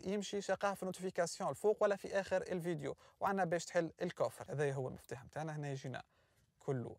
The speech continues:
بلاستيك نوار، لوغو رونو جديد اللي هو بيدو موجود لهنا. بعديك نجي نحكيهم عليهم الكل اون ديتاي. جوست البيانو بلاك موجود من هنا، هذا راهو جوست هما حاطينه باش يعرفوا أنا هو المفتاح متاع أنا هي كهرباء. ما تقولش هذا جاي ببونداج، لا، هذا هو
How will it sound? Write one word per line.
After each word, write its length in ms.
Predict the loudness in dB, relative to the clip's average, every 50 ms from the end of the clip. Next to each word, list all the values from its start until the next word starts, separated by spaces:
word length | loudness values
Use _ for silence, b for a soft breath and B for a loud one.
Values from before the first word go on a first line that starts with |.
| _ _ _ _ _ _ -14
بلاستيك 540 | -12 -12 -12 -12 -12 -8 -6 -6 -6 -6 -6
نوار، 420 | -4 -2 0 0 0 0 -2 -4 -4
لوغو 340 | -4 -4 -4 -2 0 0 0
رونو 300 | 0 -2 -2 -4 -4 -6 -8
جديد 320 | -10 -12 -6 -4 -4 -4
اللي 120 | -4 -4 -6
هو 100 | -6 -6
بيدو 280 | -6 -8 -8 -8 -8
موجود 360 | -10 -10 -8 -8 -8 -8 -8
لهنا. 340 | -10 -12 -12 -10 -8 -8 -8
بعديك 320 | -8 -8 -10 -10 -10 -8 -8
نجي 140 | -6 -6
نحكيهم 380 | -6 -10 -10 -10 -10 -8 -8 -6
عليهم 260 | -8 -6 -6 -8 -8
الكل 300 | -10 -8 -8 -8 -8 -8 -8 -8
اون 120 | -8 -6
ديتاي. 360 | -6 -8 -10 -8 -8 -8 -8 -10 b b b b b b b b b -10
جوست 140 | -8 -8 -10
البيانو 280 | -10 -8 -6 -6 -4 -4
بلاك 300 | -2 -2 -2 -2 -4 -8
موجود 380 | -10 -8 -8 -8 -10 -10 -10 -14 -12
من 180 | -8 -8 -6 -6
هنا، 200 | -8 -8 -10 -10 -12 b b b b b
هذا 260 | -8 -4 0 0 0
راهو 160 | 0 0 -2 -6
جوست 300 | -6 -6 -8 -8 -6 -6
هما 160 | -6 -6 -6
حاطينه 320 | -8 -10 -8 -8 -8 -8
باش 160 | -8 -8 -6
يعرفوا 280 | -6 -6 -6 -6 -10 -10
أنا 140 | -8 -8 -8
هو 280 | -6 -4 -4 -4 -6 -6 -8
المفتاح 380 | -10 -10 -10 -8 -6 -6 -6
متاع 220 | -6 -6 -6 -6 -4
أنا 200 | -4 -6 -6 -6
هي 220 | -6 -6 -6 -6 -6
كهرباء. 240 | -8 -8 -8 -8 -14
ما 160 | -16 -16 -14 -10
تقولش 220 | -10 -8 -8 -8
هذا 200 | -8 -6 -6 -6
جاي 120 | -6 -8
ببونداج، 580 | -8 -8 -8 -8 -8 -8 -6 -6 -6 -6 -8 -10
لا، 200 | -12 -12 -12 -12
هذا 180 | -12 -10 -10 -8
هو 200 | -8 -10 -10